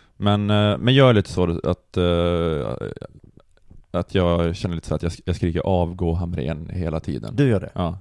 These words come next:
Speaker 2: Ja.
Speaker 1: Det är dåligt väder, avgå Hamrén.
Speaker 2: <laughs> Ja.
Speaker 1: Sverige säljer vapen till Saudiarabien, avgå Hamrén.
Speaker 2: Jo, jag gör också det. Men jag, jag känner ju på mig att det är fel av mig.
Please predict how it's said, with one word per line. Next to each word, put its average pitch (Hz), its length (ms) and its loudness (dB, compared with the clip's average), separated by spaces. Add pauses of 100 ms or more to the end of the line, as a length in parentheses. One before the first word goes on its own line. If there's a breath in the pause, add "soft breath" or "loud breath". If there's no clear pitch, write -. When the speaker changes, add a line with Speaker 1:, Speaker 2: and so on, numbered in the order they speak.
Speaker 2:
Ja. 110 160 0
Speaker 1:
Det 101 60 6
är - 40 2
dåligt 98 360 6
väder, 90 540 2 (140)
avgå 87 460 2
Hamrén. 90 500 -2
Speaker 2:
<laughs> 107 60 0
Ja. 110 180 -2 (340)
Speaker 1:
Sverige 90 340 2
säljer 87 220 0
vapen 85 300 0
till 90 100 -10
Saudiarabien, 73 840 -4 (220)
avgå 85 440 4
Hamrén. 85 500 -4 (460 loud breath)
Speaker 2:
Jo, 120 220 -2
jag 127 80 0
gör 117 200 2
också 110 180 -6
det. 101 260 -6
Men 117 140 0
jag, 123 140 2
jag 123 160 2
känner 113 220 -2
ju 110 40 0
på 98 200 0
mig 113 140 -2
att - 60 -6
det - 60 -6
är 98 180 -6
fel 60 140 -4
av - 120 -6
mig. 98 200 -12